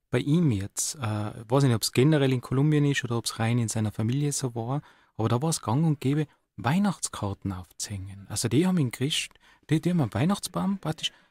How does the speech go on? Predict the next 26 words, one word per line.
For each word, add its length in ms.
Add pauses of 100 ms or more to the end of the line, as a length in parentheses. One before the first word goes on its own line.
(260)
lauter 540
Weihnachtskarten, 640
was 120
sie 80
gekriegt 340
haben, 280
von 440 (280)
Freunde, 560
von 180
Verwandte 500
oder 120
so. 160 (360)
Und 240
jedes 220
Jahr 160
hängen 180
natürlich 280
nochmal 240
mehr 260
oben. 320 (160)
Ja, 120
und 180
das 140
ist 120
so 140
sein 400